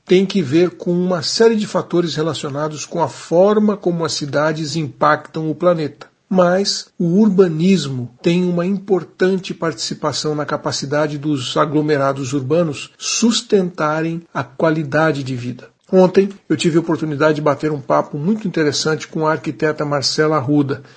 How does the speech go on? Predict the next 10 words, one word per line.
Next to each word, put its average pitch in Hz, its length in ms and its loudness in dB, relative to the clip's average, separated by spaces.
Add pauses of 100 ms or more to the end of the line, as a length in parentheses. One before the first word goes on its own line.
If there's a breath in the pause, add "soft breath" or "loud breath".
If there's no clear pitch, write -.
(300 loud breath)
uma 185 140 4
das 185 180 4
fundadoras 160 760 2
do 147 140 -4
Instituto 208 760 -2 (200)
A 190 160 4
Cidade 185 920 -4
Precisa 165 560 -4
de 147 120 -8
Você, 143 420 -8